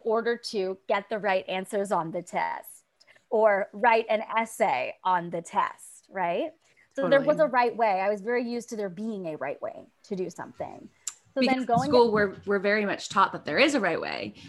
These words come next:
Speaker 2: because there's a right
Speaker 1: Yes.
Speaker 2: answer <laughs> and there's a wrong answer.
Speaker 1: Correct. There's a right answer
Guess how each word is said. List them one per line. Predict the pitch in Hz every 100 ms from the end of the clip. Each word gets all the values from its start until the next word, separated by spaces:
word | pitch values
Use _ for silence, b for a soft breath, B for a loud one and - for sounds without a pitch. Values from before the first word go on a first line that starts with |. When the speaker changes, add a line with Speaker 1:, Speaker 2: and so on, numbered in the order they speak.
| B
Speaker 2:
because | 202 214 180
there's | 202
a | 196
right | 196 254
Speaker 1:
Yes. | 240
Speaker 2:
answer | 175 - 165 202
<laughs> | 277
and | 240
there's | 226
a | 220
wrong | 226 269 226
answer. | 202 233 - 202 254 - - 403 381 320 B
Speaker 1:
Correct. | 403 359 392 220 - -
There's | 247 302
a | 294
right | 240 294 370
answer | 359 359 339 339